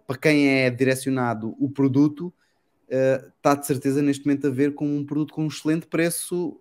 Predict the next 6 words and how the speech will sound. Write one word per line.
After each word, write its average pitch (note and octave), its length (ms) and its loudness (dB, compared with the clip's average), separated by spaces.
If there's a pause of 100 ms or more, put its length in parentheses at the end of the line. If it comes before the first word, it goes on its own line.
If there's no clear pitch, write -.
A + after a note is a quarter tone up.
(120)
eh, C#3+ 680 4
barra D3 340 0
benefício, C#3+ 680 -4
barra D3 320 -2
qualidade, D#3 540 -2
porque A2+ 520 -8